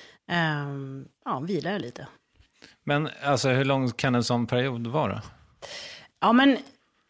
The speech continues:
Speaker 1: ehm, nu så, ehm, senaste tiden så hade jag en liten ursäkt med att jag, ehm, jag var skadad. Eh, jag kom upp i en superform och sen så blev jag skadad i min fot. Så,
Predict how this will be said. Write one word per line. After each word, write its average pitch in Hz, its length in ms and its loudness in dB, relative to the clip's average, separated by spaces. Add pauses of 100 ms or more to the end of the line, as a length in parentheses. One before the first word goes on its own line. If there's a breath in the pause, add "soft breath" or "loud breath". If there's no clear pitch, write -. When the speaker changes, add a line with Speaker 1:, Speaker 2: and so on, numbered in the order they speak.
(420)
Speaker 1:
ehm, 247 600 6 (1120 loud breath)
nu 202 420 4
så, 220 380 6
ehm, 185 440 6 (140)
senaste 220 460 2
tiden 170 320 2
så 165 100 0
hade 175 240 2
jag 175 60 2
en 180 60 0
liten 196 300 4
ursäkt 170 460 0
med 170 200 0
att 165 100 -4
jag, 151 580 0
ehm, 151 380 -2 (880 loud breath)
jag 170 120 2
var 185 80 4
skadad. 196 600 4
Eh, 160 560 4
jag 180 260 0
kom 262 260 8
upp 233 180 2
i 170 140 4
en 165 80 2
superform 214 640 4
och 190 120 2
sen 175 240 2
så 160 300 -2
blev 165 180 -2
jag 160 100 0
skadad 165 380 0
i 156 40 0
min 147 160 -2
fot. - 320 -6
Så, 151 480 -4